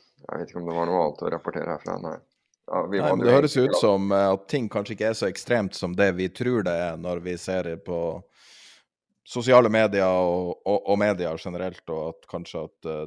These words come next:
Speaker 2: ting i U S A er litt mer sånn som ting i U S A alltid har vært. Er det en, er det en konklusjon du kan komme med?
Speaker 1: Ja,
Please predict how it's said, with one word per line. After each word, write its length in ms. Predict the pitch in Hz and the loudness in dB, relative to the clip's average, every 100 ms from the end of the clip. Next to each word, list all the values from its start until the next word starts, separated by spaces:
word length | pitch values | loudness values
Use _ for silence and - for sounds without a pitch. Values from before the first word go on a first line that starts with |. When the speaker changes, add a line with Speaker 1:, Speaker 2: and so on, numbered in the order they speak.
| - | -8
Speaker 2:
ting 180 | 104 90 | -8 -6
i 60 | 85 | -6
U 40 | 78 | -8
S 100 | 85 104 | -6 -4
A 80 | 85 67 | -4 -4
er 260 | 90 82 73 | -6 -6 -10
litt 180 | 82 - | -16 -12
mer 240 | 85 78 | -10 -10
sånn 160 | - 76 | -12 -14
som 160 | 80 80 | -12 -10
ting 160 | 87 | -10
i 100 | 76 | -8
U 60 | 76 | -10
S 80 | - | -8
A 60 | 80 | -8
alltid 220 | 92 - 58 | -8 -8 -10
har 80 | |
vært. 240 | - _ _ _ - | -12 _ _ _ -8
Er 100 | 92 | -4
det 80 | 95 82 | -2 -2
en, 100 | 78 76 - _ _ _ _ 87 | -6 -12 -16 _ _ _ _ -2
er 120 | 95 | 2
det 80 | 101 | 2
en 100 | 87 | 2
konklusjon 460 | 85 82 - 92 71 | -6 -6 -4 -4 -4
du 40 | |
kan 120 | 80 85 | -6 -4
komme 240 | 98 92 | -4 -6
med? 140 | 87 90 _ _ _ _ _ _ _ _ _ _ _ _ - | -8 -16 _ _ _ _ _ _ _ _ _ _ _ _ -6
Speaker 1:
Ja, 400 | 117 87 73 | 0 0 0